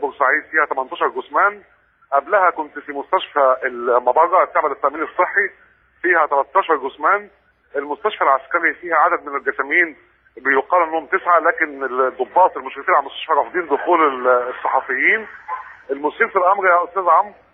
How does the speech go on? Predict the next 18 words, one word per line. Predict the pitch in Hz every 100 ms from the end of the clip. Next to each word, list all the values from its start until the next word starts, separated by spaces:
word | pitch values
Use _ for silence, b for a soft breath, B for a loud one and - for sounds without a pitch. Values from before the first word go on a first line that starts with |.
| _ _ -
انه | 165 202 196 196
اللي | 160 156
واقف | 185 220 170 151
مع | 147 208
التراس | 202 165 139
الاهلي | - 180 - 110 117
بيعاونوا | 139 135 196 170 139
في | 123 175 175
التعرف | 143 147 175 170 156
على | 147
زملائه | 139 151 220 190 156
هم | 208 202 196 - b b -
شباب | - 135 175 214 -
بورسعيد، | 160 - 143 151 104 _ _ _ _ -
وده | 131
اللي | 202 175
بيطرح | 226 202 165
علامة | 151 175